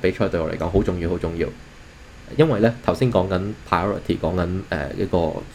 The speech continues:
順位嘅問題吖嘛。咁如果有啲人去睇遊戲，嗰個重要性係好高嘅，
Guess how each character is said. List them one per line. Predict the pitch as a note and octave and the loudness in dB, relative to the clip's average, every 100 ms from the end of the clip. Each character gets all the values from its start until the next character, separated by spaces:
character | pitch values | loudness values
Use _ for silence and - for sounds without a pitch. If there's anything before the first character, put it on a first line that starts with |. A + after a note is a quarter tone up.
| - | 0
順 | F2+ E2 | 0 0
位 | D#2+ D#2+ E2 | -2 -4 -6
嘅 | |
問 | E2 C#2+ | -6 -6
題 | - - | -6 -6
吖 | |
嘛。 | E2 C#2 - - - - - - - | -8 -10 -14 -20 -20 -20 -20 -20 0
咁 | D#3 G3 A2 | 2 4 2
如 | F#2+ | 6
果 | C3+ | 6
有 | A2+ G2+ | 4 4
啲 | A#2 | 4
人 | G2+ - - - - - - - | 4 0 -12 -20 -18 -18 -2 2
去 | |
睇 | G#2 F2+ | 2 2
遊 | A2 E2+ D#2 | 2 2 0
戲， | D#2 D#2+ - - | -6 -6 -4 4
嗰 | A2+ | 4
個 | |
重 | G2+ F2 | 2 -4
要 | E2+ D#2+ | -4 -4
性 | E2 | -4
係 | D2+ D2+ C#2+ | -4 -8 -4
好 | F2 F#2+ | -4 0
高 | G2+ | 2
嘅， | F#2+ E2+ | 2 -2